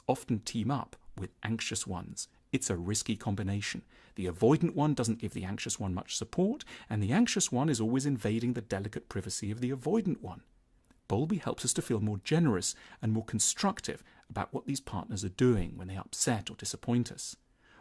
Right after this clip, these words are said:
Almost no one, in truth, is purely anxious or purely avoidant. We're just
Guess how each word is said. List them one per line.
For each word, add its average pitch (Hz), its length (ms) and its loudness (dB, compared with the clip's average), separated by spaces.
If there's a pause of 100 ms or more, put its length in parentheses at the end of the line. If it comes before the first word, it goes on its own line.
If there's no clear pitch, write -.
Almost 220 320 6
no 214 180 6
one, 156 180 4
in 101 100 2
truth, - 300 2
is 90 120 -4 (220)
purely 139 420 6
anxious 90 500 -2
or 101 160 -8
purely 95 400 0
avoidant. 123 560 4 (420)
We're 156 100 -2
just - 260 2